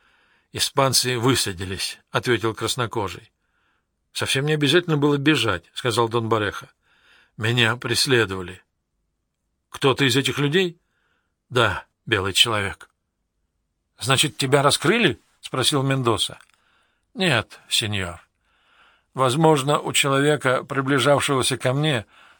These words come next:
было намерение обследовать остров или просто пострелять». «Далеко он находится?» спросил де Гюсак. «Скоро он будет здесь».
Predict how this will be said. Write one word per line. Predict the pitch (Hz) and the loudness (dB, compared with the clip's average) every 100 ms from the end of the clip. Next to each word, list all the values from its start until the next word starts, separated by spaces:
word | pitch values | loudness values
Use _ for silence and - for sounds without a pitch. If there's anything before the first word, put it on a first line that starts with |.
| _ | _
было | 117 139 139 | -2 2 2
намерение | 139 139 151 143 143 135 | 0 0 0 0 0 0
обследовать | - 156 151 139 139 | 0 0 2 2 2
остров | 175 - - - - - _ _ _ _ | 2 2 -2 -8 -16 -18 _ _ _ _
или | - 139 160 - - | -4 -2 -2 -6 0
просто | 147 165 - - | 4 4 2 -4
пострелять». | 101 113 - 135 139 101 85 - _ _ _ _ _ _ _ _ _ _ _ | -4 -4 -2 -2 0 -2 -4 -18 _ _ _ _ _ _ _ _ _ _ _
«Далеко | 110 120 123 139 | -2 0 2 6
он | 165 175 | 6 6
находится?» | 170 190 160 123 - 101 101 | 4 4 4 4 0 -2 -8
спросил | - 139 - 127 | -4 -2 0 0
де | 117 | -2
Гюсак. | 117 117 - 95 - _ _ _ - - - _ _ | -2 -2 -2 -4 -10 _ _ _ -20 -20 -20 _ _
«Скоро | - - 147 143 143 143 - - | -6 0 4 4 4 2 -2 -4
он | 127 135 | -2 0
будет | 131 120 117 | 0 2 0
здесь». | 117 113 104 82 - | -2 -2 -2 -4 -10